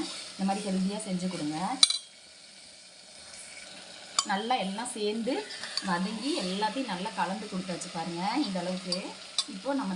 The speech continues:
தண்ணி சேர்த்துக்கலாம். இது மொத்தமா வந்து நான் ரெண்டு ஆளாக்கு போட்டிருக்கேன்.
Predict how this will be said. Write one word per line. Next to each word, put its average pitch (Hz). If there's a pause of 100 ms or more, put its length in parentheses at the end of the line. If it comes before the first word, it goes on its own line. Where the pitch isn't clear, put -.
தண்ணி 185
சேர்த்துக்கலாம். 185
இது 190 (140)
மொத்தமா 254
வந்து 233
நான் 185
ரெண்டு 208
ஆளாக்கு 208
போட்டிருக்கேன். 180